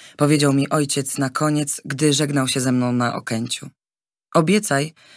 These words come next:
że nie zostaniesz tam na stałe”. Naprawdę chciałam mu to obiecać. Ale jak mogłam to zrobić? Moje życie przypominało obecnie białą kartkę, którą dopiero miałam zapisać.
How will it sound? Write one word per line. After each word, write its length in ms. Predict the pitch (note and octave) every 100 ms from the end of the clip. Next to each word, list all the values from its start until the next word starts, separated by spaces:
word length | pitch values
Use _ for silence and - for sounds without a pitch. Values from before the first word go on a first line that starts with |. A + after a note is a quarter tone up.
| -
że 160 | - F#3
nie 120 | G3
zostaniesz 480 | F#3+ G3 A#3 G#3+ G3+
tam 180 | G3+ G3+
na 80 | F#3+
stałe”. 380 | - D#3+ B2+ B2 _ _ _ _ _ _ _ _ _ _ _ _ _ -
Naprawdę 520 | D#3+ - A#3 A3+ G#3+
chciałam 400 | - - G#3+ A#2
mu 160 | A2+
to 180 | A2+ -
obiecać. 560 | - - - - - - _ _ _ _ _ -
Ale 200 | D#3+ G3
jak 280 | G#3 G#3+
mogłam 320 | D3+ E3 F3 F#3+
to 120 | G#3
zrobić? 520 | G#3+ C#3+ - - - _ _ - - - - - -
Moje 280 | G3+ G#3
życie 300 | F#3+ G#3+ A3+
przypominało 760 | A3 - F3+ F3+ F3+ F3+ E3+ -
obecnie 500 | D#3+ D#3 D3+ - D3
białą 300 | D3 C3+ C3+
kartkę, 580 | - A#2+ A#2+ - B2+ - _ _ _
którą 300 | - E3 D3+
dopiero 340 | C#3+ C#3+ D3+ C#3
miałam 320 | C#3 B2+ B2+
zapisać. 680 | A#2+ A#2+ B2 - - -